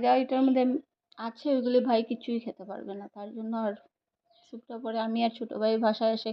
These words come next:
খেলাম, কী করব। তারপরে গেলাম, এই যে গিয়েছি ট্রেন্ডসে। তো ট্রেন্ডসে গিয়ে এখান থেকে আমার ছেলের জন্য একটা টি শার্ট নিয়েছি।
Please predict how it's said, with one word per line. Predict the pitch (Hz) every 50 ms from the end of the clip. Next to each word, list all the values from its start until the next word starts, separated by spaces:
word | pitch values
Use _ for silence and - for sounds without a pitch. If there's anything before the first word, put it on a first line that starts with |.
| 220
খেলাম, | - 214 208 214 214 220 - _ _ _ _ _ _ _ _ _
কী | _ 247 226
করব। | - 226 214 214 226 233 233 - - _ _ _ _ _ _ _ _ _ _ _ _ _ _ _ _ _ 698 698 679 _ _ _ _ _ _ _ _ _ _
তারপরে | _ - 226 220 220 214 220 226 220
গেলাম, | 214 214 214 214 214 214 - - _ _ _ _ _ _ _ _ _ _ _ _
এই | 254 240 226
যে | - 240 220 208
গিয়েছি | 220 214 220 214 - - 254 262 294 294 - - _ - 233 226 220 226 - - _ _
ট্রেন্ডসে। | 240 233 220 220 233 233 - - 226 233 - - _ _ _ _ _ _ _ _ _ _ _ _ _ -
তো | 226 -
ট্রেন্ডসে | 247 240 247 233 247 240 - 269 262
গিয়ে | 233 240 254 247 240 240 247 269 269 - -
এখান | 233 - 247 247 240
থেকে | 247 247 233 240
আমার | 233 233 240 240 233 240 -
ছেলের | 254 233 233 220 226
জন্য | 254 254 254 247
একটা | 247 240 - 269 247
টি | - 247 240 -
শার্ট | 269 254 254 -
নিয়েছি। | 254 240 233 233 233 233 -